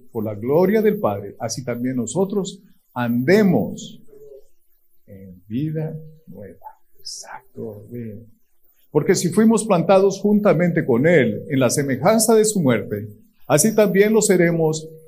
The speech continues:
en la de su resurrección. Sabiendo esto, que nuestro viejo hombre fue crucificado juntamente con él para el cuerpo del pecado,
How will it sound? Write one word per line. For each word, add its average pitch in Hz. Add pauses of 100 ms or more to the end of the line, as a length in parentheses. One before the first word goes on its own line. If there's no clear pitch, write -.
(120)
en 123
la 139 (220)
de 127
su 165
resurrección. 151 (1000)
Sabiendo 135
esto, 156 (300)
que 139
nuestro 127
viejo 170
hombre 113
fue 139
crucificado 123
juntamente 175
con 123
él 98 (920)
para 110
el 104
cuerpo 147
del 185
pecado, 127